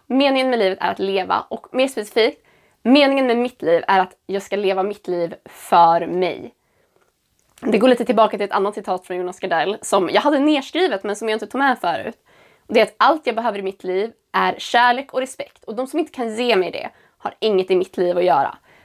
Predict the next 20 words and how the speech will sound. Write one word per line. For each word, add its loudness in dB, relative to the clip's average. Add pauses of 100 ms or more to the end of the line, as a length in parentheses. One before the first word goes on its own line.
För 2
mitt 4
liv 4
är 2
mitt -2 (260)
och 0
jag 4
ska -6
leva 0
det -2 (380)
på -4
det 2
sätt -4
som -4 (280)
gör 4
mig -2 (760)
allra 2
mest -8
till -4
gagns. -6